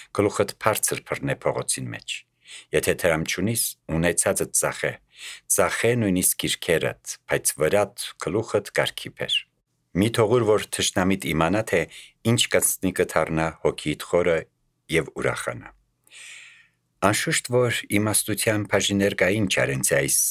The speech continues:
անակնկալ ու զարմանալի խրատականներուն մեջ, բայց ինք պիտի կարենար հավատարիմ մնալ իր իսկ հանձնարարություններուն։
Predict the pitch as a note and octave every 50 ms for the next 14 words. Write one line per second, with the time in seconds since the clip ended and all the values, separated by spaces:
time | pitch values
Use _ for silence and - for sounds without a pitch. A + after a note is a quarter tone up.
0 | - - - E2 D#2 D2 C2+ - - D#2 D2 C#2 - F2+ G2 A2 A2+ A2 - -
1 | E2+ D#2 C#2+ E2 D2+ C#2 D#2 D#2+ D2+ D#2 D2 D2 D#2 F2+ F#2+ F#2 - - - -
2 | - - - - F2 E2 D2+ D2+ D2 - D2+ - - - C2+ C2 - - - B2
3 | B2 - - - - - - _ - - - - - - - - - _ _ _
4 | _ _ - - - F2 G2+ G#2+ - - C3+ C#3 C3 - - - F#2+ F2+ G2 -
5 | E2 D2+ D2+ E2 D#2+ F2 G#2 A#2 B2 A#2 - - A2+ G2 G2 F#2 - E2+ E2 F2
6 | F2 E2+ D#2+ E2 E2 D#2+ D#2+ D#2+ D#2 - _ - F2 F2+ E2+ E2+ E2 - - -
7 | - - - - - - E2 D2+ - - D2+ D2 D2 C#2+ C#2+ D2 C#2+ - - -
8 | C#2+ C#2 - - C2 - - A#2+